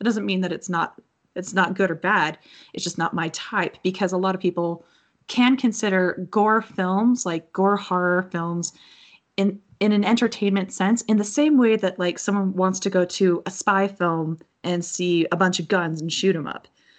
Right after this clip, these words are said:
that it's just turn your mind off entertainment. And so I think, like,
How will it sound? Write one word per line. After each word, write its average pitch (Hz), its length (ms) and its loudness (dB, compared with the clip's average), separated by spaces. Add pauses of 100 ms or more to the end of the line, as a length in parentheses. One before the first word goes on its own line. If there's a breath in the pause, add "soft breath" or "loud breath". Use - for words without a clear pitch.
(120)
that 190 120 2
it's 190 160 -2
just 226 400 -4
turn 226 240 0
your 226 100 2
mind 202 220 2
off 175 220 -2
entertainment. 156 680 -4 (540 loud breath)
And 185 160 -2
so 165 420 -2 (540 soft breath)
I 190 100 2
think, 214 540 -2 (500)
like, 190 380 -2